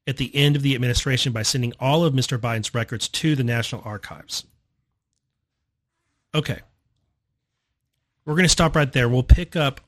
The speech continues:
on this page, seventy-two, next time. Quick comment on this McGrail guy. At first, when he said he wasn't, it said he wasn't remembering conversation with Biden. I was starting to think, okay, is this guy looking for an out? Like, he's just gonna do the "I do not recall, I do not recall"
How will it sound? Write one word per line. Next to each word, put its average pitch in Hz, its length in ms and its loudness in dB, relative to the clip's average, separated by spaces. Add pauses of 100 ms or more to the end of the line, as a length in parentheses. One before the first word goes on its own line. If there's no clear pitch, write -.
(100)
on 123 580 0
this 151 200 0
page, 98 340 2
seventy-two, 120 840 -4
next 113 280 -8
time. 98 320 -12 (680)
Quick 240 180 2
comment 247 240 2
on 196 80 6
this 165 140 2
McGrail 151 600 -2
guy. 95 420 -8 (440)
At 127 100 -10
first, 220 280 -2
when 208 60 2
he 170 40 2
said 170 200 0
he 151 80 2
wasn't, 143 380 -2 (240)
it 135 120 -8
said 160 180 2
he 139 80 2
wasn't 147 280 0
remembering 113 800 -4 (680)
conversation 139 560 0
with 110 160 -4
Biden. 131 320 0
I 127 80 -2
was 120 120 -4
starting 147 300 -6
to 135 60 -4
think, 123 320 -8
okay, 131 260 -4
is 107 140 -4
this 127 180 -2
guy 123 200 -4
looking 117 300 -4
for 107 160 -10
an 98 160 -14
out? 117 380 -4
Like, 107 320 -12 (580)
he's 127 140 -6
just 135 180 -2
gonna 127 140 -2
do 120 120 -2
the 117 140 -8
"I 113 140 -2
do 117 80 -2
not 113 180 -6
recall, 107 380 -10
I 104 80 -8
do 104 80 -12
not 104 160 -10
recall" 110 640 -8